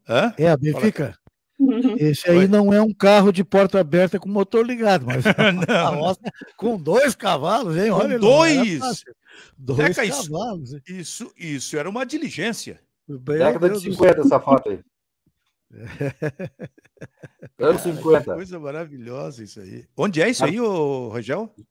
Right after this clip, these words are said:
Speaker 4: Getúlio Vargas, cartório do seu Ivo Madalena.
Speaker 2: Pois é, e
Speaker 3: É.
Speaker 2: agora? Aonde,
Speaker 1: E
Speaker 2: né?
Speaker 1: agora? Mas aonde, cara?
Speaker 2: Que altura, né?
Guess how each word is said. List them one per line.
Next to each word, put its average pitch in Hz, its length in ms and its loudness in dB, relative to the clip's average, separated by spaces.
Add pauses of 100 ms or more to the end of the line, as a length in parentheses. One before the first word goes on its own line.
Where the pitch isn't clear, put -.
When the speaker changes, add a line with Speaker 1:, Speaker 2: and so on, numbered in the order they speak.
(160)
Speaker 4:
Getúlio 214 480 0
Vargas, 202 520 4
cartório 175 580 2
do 180 140 -4
seu 170 320 -2
Ivo 202 200 -8
Madalena. 143 640 -2 (4000)
Speaker 2:
Pois 90 240 -20
é, 113 40 -10
e 110 120 -8
Speaker 3:
É. 95 40 -8
Speaker 2:
agora? 90 340 -16 (320)
Aonde, 107 540 -8
Speaker 1:
E - 20 -6
Speaker 2:
né? 135 260 -6
Speaker 1:
agora? 160 420 -8
Mas 113 240 -12
aonde, 143 460 -12
cara? - 260 -20 (380)
Speaker 2:
Que - 140 -16
altura, 123 580 -4
né? 120 220 -12